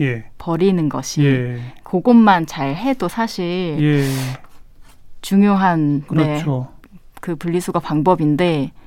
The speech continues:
Speaker 2: 그게 사실 잘 되지 않고 오염된 물질들이
Speaker 1: 음.
Speaker 2: 분리수거할 때 많이 버려지다 보니까
Speaker 1: 네,
Speaker 2: 이게
Speaker 1: 네.
Speaker 2: 재활용할 때 많이 애로사항이 있더라고요.
Speaker 1: 음.
Speaker 2: 네, 네.
Speaker 1: 예를 들어서 우유 팩에 든 우유를 마셨다.
Speaker 2: 네.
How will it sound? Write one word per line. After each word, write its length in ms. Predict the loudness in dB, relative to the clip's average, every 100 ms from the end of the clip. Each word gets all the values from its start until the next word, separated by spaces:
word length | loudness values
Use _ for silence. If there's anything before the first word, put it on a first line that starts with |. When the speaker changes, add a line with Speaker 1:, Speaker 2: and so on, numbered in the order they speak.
| -20 -8
Speaker 2:
그게 340 | 0 2 2
사실 340 | 2 -2 -2 -4
잘 240 | -4 -6
되지 420 | -6 -8 0 2
않고 540 | 2 2 -2 -2 -2 0 2
오염된 520 | 6 8 6 4 0
물질들이 1200 | -2 -6 -4 -2 -2 -4 -6 -4 -4 -2 -2 0
Speaker 1:
음. 400 | 4 4 4 2 0
Speaker 2:
분리수거할 460 | -2 -2 -2 -4
때 120 | -2 -2
많이 260 | -2 -2
버려지다 580 | -6 -4 -2 -2 -4 -4
보니까 560 | -2 -2 -2 -2 0 2
Speaker 1:
네, 200 | 2 0
Speaker 2:
이게 120 | -2
Speaker 1:
네. 0 |
Speaker 2:
재활용할 580 | -2 0 0 0 -2 -4
때 140 | -4 -4
많이 260 | -2 -2
애로사항이 520 | -4 -4 -2 -2 -2 -4
있더라고요. 640 | -6 -8 -8 -8 -8 -4 2
Speaker 1:
음. 240 | 4 4
Speaker 2:
네, 200 | 4 2 0 -2
네. 160 | -4 -6 -12 -20 -20 -20 -20 -14 2
Speaker 1:
예를 200 | 4 6
들어서 280 | 6 4 2
우유 580 | 2 6 6 8 6 2 -2
팩에 580 | -2 2 4 4 2 -2
든 160 | 0 2
우유를 360 | 6 6 6 4
마셨다. 600 | 2 0 -4 -6 -10 -12 -8
Speaker 2:
네. 140 | -6